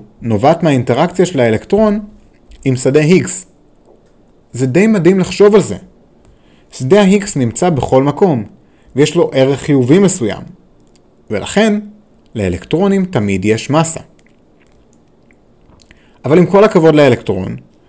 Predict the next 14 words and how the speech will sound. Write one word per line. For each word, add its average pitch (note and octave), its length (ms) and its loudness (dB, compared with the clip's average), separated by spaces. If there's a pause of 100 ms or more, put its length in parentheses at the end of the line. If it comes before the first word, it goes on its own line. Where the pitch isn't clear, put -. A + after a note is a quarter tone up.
(300)
אתם B2 200 -4
חייבים G#3 380 0
את A3+ 120 -2
רוב E3+ 260 2
המסה C3+ 400 0
שלכם, G2 440 -6 (640)
ואת G#2+ 240 -2
רוב F#3 200 2
המסה D#3 320 0
של A#2+ 160 -6
כל D3+ 200 -2
מה F3 100 -2
שקיים B2+ 440 -2
ביקום, E3 500 -2